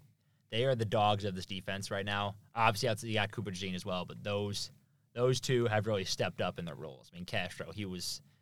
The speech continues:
Kirk said he was a missile on special teams, uh, back in the day, and he was a missile out there against Wisconsin.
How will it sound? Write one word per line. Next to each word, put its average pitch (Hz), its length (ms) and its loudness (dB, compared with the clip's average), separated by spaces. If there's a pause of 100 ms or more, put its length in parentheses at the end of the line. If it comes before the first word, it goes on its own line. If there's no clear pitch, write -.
(220)
Kirk 143 220 2
said 143 180 4
he 127 40 0
was 107 140 0
a 92 40 -4
missile 107 360 2
on 110 100 2
special 107 320 -2
teams, 110 580 -4 (280)
uh, 90 180 -4
back 95 240 -2
in 107 60 -6
the 95 80 -4
day, 104 340 2
and 87 220 -4
he 98 140 -12
was 101 140 -4
a 87 60 -6
missile 101 360 -2
out 95 160 -2
there 98 160 0
against 90 220 -6
Wisconsin. 87 480 -8